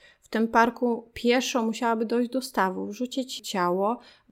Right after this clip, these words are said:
pójść potem na przystanek. Nie wiemy, ile czekała na autobus. Autobusem musiałaby po-, dojechać do targu. Tam znowu bierze taksówkę,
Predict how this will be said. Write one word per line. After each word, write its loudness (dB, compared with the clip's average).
pójść 0
potem 0
na -2
przystanek. -2
Nie -4
wiemy, 4
ile 2
czekała -2
na 4
autobus. -2
Autobusem -2
musiałaby 2
po-, -4
dojechać -2
do 2
targu. 4
Tam 6
znowu 4
bierze 4
taksówkę, -2